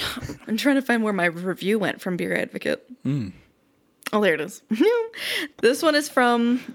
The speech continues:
Speaker 1: D Brown
Speaker 2: D's
Speaker 1: Bro-
Speaker 2: Nut?
Speaker 1: Yeah, sure. D's Nuts. No, D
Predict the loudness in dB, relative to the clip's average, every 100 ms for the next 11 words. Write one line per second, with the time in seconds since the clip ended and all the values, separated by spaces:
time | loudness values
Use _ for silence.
0 | -8 -2 0 2 2 0 -10 -12 -18 -20
1 | _ _ _ _ _ _ _ _ _ _
2 | _ -4 2 4 6 4 2 0 -4 -2
3 | 0 2 0 -2 0 2 2 0 0 0
4 | -2 _ -4 -2 -2 -4 -8 -20 _ _
5 | -10 0 2 2 -2 -4 0 2 2 0